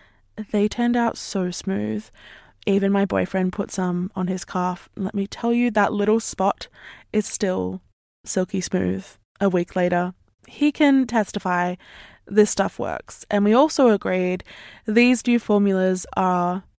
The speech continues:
a game changer because not only can you actually get rid of hair, it actually smells nice and it removes the hassle of having to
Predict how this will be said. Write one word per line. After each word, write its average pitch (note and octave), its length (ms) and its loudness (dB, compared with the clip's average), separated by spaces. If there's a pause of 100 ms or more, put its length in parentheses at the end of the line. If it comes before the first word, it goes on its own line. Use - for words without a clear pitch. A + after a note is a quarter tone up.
(180)
a G#3 80 2
game F#3 480 0
changer B3+ 400 0
because A3 300 0
not G3+ 200 0
only A3+ 280 2
can A3 200 -2
you G3+ 120 0
actually F#3 300 -6
get F3+ 200 -10
rid G3+ 140 -4
of A3 80 -2
hair, G3+ 340 -2 (420)
it A#3+ 60 -4
actually C#4+ 300 0
smells G3 520 0
nice - 520 -6
and G3 160 -4
it - 140 -8 (440)
removes A3 580 6
the G#3+ 120 0
hassle G3+ 420 -2
of F#3+ 80 -4
having F#3+ 320 -4
to F#3 420 -6